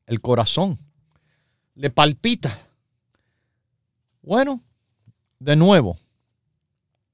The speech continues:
magnesio le va a ayudar al corazón cuando hay palpitaciones. Claro, primero que todo hay que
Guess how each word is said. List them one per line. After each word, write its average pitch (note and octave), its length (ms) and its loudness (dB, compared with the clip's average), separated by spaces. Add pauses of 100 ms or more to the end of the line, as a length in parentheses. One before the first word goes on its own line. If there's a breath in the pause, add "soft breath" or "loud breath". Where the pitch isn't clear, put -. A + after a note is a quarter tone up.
(140)
magnesio A#2 680 2
le C3 140 2
va C3 360 4
a - 60 -4
ayudar A2 800 2 (920)
al D#3+ 180 2
corazón E3 680 2 (1400)
cuando G#2+ 460 4
hay G#2 120 2
palpitaciones. F2+ 1300 -6 (520)
Claro, D#3+ 400 4 (840)
primero A#2 420 0
que D3 100 -4
todo C3 480 2
hay D3 200 2
que G#2 460 -4